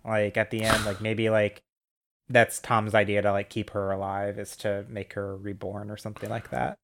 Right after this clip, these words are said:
Speaker 2: Maybe. I don't know. I, that doesn't, that doesn't jive with me as much a-, as with you, but I mean, that's a, that's not our problem. We were here to make this movie.
Speaker 1: True.
Speaker 2: I'm, I'm fine with leaving the movie.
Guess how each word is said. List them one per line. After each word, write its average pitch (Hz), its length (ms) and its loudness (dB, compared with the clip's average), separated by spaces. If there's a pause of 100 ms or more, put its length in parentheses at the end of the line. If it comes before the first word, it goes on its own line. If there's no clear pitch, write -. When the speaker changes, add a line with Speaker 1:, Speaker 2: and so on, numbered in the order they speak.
(200)
Speaker 2:
Maybe. 78 560 2 (420)
I 110 140 10
don't 98 80 8
know. 90 140 4
I, 113 340 10
that 131 160 10
doesn't, 107 540 8
that 123 120 10
doesn't 110 400 8
jive 95 240 10
with 90 160 4
me 92 160 2
as 85 220 0
much 87 260 2
a-, 85 320 -2
as 87 460 -4 (680)
with 101 180 4
you, 85 180 6
but 90 160 0
I 92 60 4
mean, 90 200 2
that's 98 260 2
a, 98 220 0 (140)
that's - 220 2
not 104 120 6
our 87 120 6
problem. 80 360 -2
We 95 120 4
were 101 60 2
here 101 140 0
to 95 80 2
make 90 180 -2
this 76 200 -4
movie. 65 360 -10 (420)
Speaker 1:
True. 107 220 2
Speaker 2:
I'm, 147 220 4
I'm 165 120 12
fine 196 160 10
with 160 140 6
leaving 131 240 8
the 104 80 6
movie. 101 440 6